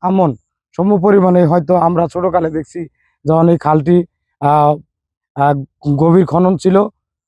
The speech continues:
আহ, তখন, আহ, আমন ধান, আহ, আমন ধান হইতো, কিন্তু এখন আমন ধান তো হয়ই না। বৈশাখ মাসে বৃষ্টি হইলে দেখা যায় যে এই বোরো ধানও তলায় যায়, তলায় গেলে আমাদের এই, এই,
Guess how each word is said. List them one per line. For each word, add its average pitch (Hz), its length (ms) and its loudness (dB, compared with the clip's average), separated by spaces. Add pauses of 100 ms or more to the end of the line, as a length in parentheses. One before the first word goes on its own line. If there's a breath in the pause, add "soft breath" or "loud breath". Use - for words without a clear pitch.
(120)
আহ, 160 200 0
তখন, 165 300 0 (140)
আহ, 160 320 -8
আমন 180 260 2
ধান, 165 200 2 (680)
আহ, 156 240 2
আমন 190 200 2
ধান 175 160 2 (580)
হইতো, 147 260 0 (520)
কিন্তু 180 220 -2
এখন 196 300 2
আমন 220 240 2
ধান 202 180 0
তো 208 120 2
হয়ই 196 220 4
না। 175 220 2 (540)
বৈশাখ 185 280 0
মাসে 202 200 0
বৃষ্টি 214 320 0
হইলে 185 260 4
দেখা 170 260 2
যায় 196 160 2
যে 202 200 0 (380)
এই 147 100 0
বোরো 196 240 2
ধানও 196 180 2
তলায় 214 300 2
যায়, 139 200 0 (340)
তলায় 208 300 2
গেলে 208 220 2
আমাদের 202 380 2 (420)
এই, 175 160 2
এই, 185 260 2